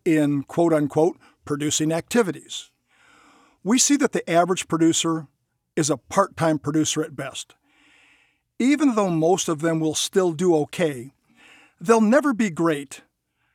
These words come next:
and at the end of their career, they'll have a ton of regrets. To achieve greatness, producers and their teams must have a structure that allows them to invest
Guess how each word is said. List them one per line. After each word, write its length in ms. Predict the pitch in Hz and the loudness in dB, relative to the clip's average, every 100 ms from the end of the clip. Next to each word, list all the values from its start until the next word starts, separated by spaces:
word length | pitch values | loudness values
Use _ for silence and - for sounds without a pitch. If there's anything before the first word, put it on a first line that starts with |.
| _ - | _ -4
and 100 | 196 | -4
at 100 | - | -2
the 140 | 190 | -2
end 140 | 196 | 0
of 80 | 226 | 0
their 140 | 214 202 | 0 -2
career, 560 | - 185 180 190 185 - _ _ _ | -2 0 2 0 -4 -14 _ _ _
they'll 120 | - 139 | -6 -2
have 140 | 156 | -2
a 60 | 151 | -6
ton 220 | - 160 | -6 -4
of 80 | 147 | -4
regrets. 580 | 135 151 135 - - _ _ _ _ _ _ _ _ _ _ _ | -6 -10 -14 -14 -16 _ _ _ _ _ _ _ _ _ _ _
To 120 | - 233 | -4 -4
achieve 420 | - 285 320 185 | 0 2 2 0
greatness, 540 | 165 175 196 143 143 | 0 0 0 -6 -10
producers 800 | - 180 165 220 269 - 269 226 - | -8 -8 -4 -4 -4 -4 -8 -8 -8
and 220 | 175 165 | -4 -4
their 200 | 160 151 131 | -2 -4 -4
teams 640 | - 208 175 143 143 139 - _ - _ | -4 -2 0 0 -2 -10 -14 _ -20 _
must 480 | 151 156 170 226 - | -4 0 2 0 0
have 160 | 247 254 | -4 -4
a 60 | |
structure 680 | - - 175 156 - 160 165 _ _ - | -4 -2 0 -2 -4 -8 -10 _ _ -2
that 160 | 165 | 0
allows 560 | 151 143 147 185 202 156 | 0 -2 0 2 0 0
them 200 | 185 175 | -4 -4
to 140 | - | -2
invest 380 | 156 147 156 - | -2 -2 -6 -8